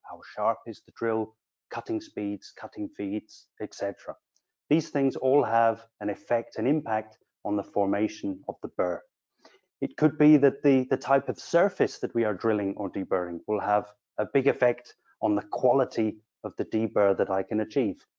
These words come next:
For example, if the surface is maybe not e-, uh, not flat, but rather uneven, or in worst case, if I'm drilling a hole through a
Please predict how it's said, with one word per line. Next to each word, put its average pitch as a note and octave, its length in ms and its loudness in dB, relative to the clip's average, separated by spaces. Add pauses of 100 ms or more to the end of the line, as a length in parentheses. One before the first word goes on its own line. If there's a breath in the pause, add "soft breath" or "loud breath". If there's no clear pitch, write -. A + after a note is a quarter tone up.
(280)
For A2 120 4
example, C#3+ 680 4 (260 loud breath)
if - 160 -2
the - 80 -6
surface B2 600 2 (160)
is A2 500 -2 (140)
maybe G#2 640 -2
not G2+ 280 -2
e-, C3+ 180 0
uh, A2+ 120 0
not G#2 280 -2
flat, D#3 300 2 (120)
but G#2+ 120 0
rather G#2 360 2
uneven, E3 560 6 (520)
or A#2 160 6
in A2 120 4
worst B2 360 4
case, C3 500 0 (100)
if A#2+ 220 -4
I'm A2+ 140 0
drilling B2+ 340 2
a A2+ 80 2
hole B2+ 460 0
through A#2+ 240 2
a G#2+ 260 0